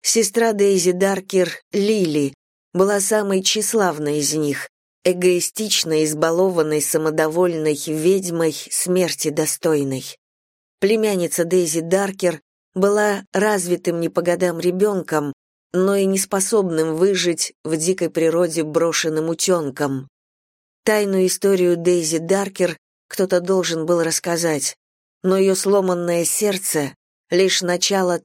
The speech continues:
того, что нужно узнать. Семья Дейзи Даркер лгала слишком много лет напролёт. Свои последние часы перед смертью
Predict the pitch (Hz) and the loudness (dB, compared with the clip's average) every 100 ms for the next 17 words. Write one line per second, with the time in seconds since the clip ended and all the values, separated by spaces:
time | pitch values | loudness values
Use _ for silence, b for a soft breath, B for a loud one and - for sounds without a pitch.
0 | _ 175 170 185 190 - - 170 175 170 | _ -4 0 0 0 -4 -4 -2 0 -2
1 | 165 160 160 165 160 170 143 135 - - | -2 -2 0 -2 -2 -2 -4 -4 -10 -14
2 | _ _ _ _ _ - 214 202 208 208 | _ _ _ _ _ 0 0 2 2 0
3 | 180 196 196 165 175 185 202 190 180 175 | 2 2 2 0 0 0 0 0 -4 -4
4 | - 170 170 170 175 180 196 190 - 180 | -4 0 2 2 2 2 0 -2 -2 0
5 | 185 180 190 180 185 185 175 175 170 160 | 2 0 -2 -2 -2 0 2 0 -2 -6
6 | 151 175 175 151 139 - _ _ _ _ | -2 -2 0 0 -2 -12 _ _ _ _
7 | - 196 196 185 185 175 - 185 175 156 | -2 2 2 2 0 -4 0 2 0 -2
8 | 156 147 170 156 208 202 190 180 - 170 | -4 -2 -2 0 0 0 0 -2 -4 -4
9 | 175 175 - 160 165 | 0 -2 -2 -2 0